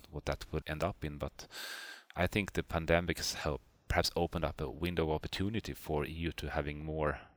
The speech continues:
involvement in public health and be more of a strong enforcer in that area, but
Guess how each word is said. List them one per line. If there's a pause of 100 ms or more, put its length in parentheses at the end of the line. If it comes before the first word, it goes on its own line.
(160)
involvement
in
public
health
and
be
more
of
a
strong
enforcer (220)
in
that
area,
but